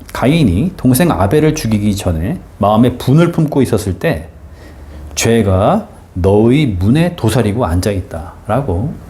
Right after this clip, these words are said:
성경이 말하고 있음을 보게 됩니다. 율법의 한계와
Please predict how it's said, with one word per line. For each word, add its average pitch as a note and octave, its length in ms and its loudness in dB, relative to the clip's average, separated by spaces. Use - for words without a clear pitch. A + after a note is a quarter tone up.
성경이 G#2+ 680 2
말하고 G2+ 440 0
있음을 F2+ 380 -2
보게 G2+ 300 0
됩니다. E2 420 -2
율법의 G#3 420 2
한계와 E3 800 0